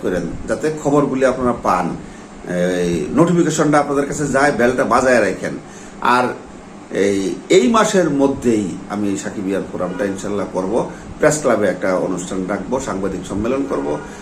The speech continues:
আপনারা ভিডিওতে চোখ রাখবেন, সবসময় দেখবেন যে কখন আমি এটা ডাক দিয়েছি, আপনারা চলে যাবেন। আমরা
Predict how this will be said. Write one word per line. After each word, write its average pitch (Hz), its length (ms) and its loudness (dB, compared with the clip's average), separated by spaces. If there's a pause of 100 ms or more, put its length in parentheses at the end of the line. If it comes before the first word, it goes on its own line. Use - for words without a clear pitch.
(140)
আপনারা 117 320 0
ভিডিওতে 120 480 2
চোখ 123 260 0
রাখবেন, 139 460 2
সবসময় 147 580 0
দেখবেন 127 400 2 (360)
যে 117 160 0
কখন 156 460 6 (140)
আমি 123 220 4
এটা 117 80 4
ডাক 120 260 4
দিয়েছি, 117 280 -2
আপনারা 92 500 -2 (380)
চলে 131 180 6
যাবেন। 87 260 2 (720)
আমরা 156 540 4